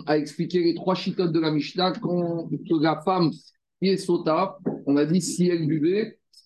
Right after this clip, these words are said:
il y avait un avis qui disait que si elle est fautive, même si elle est tméa,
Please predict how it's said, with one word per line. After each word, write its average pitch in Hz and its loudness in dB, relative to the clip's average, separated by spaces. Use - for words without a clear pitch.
il 139 -4
y 151 4
avait 160 2
un 180 4
avis 185 2
qui 170 0
disait 185 2
que 202 2
si - -6
elle 196 0
est 165 0
fautive, 165 0
même 160 0
si 170 -2
elle 170 0
est 160 0
tméa, 156 -2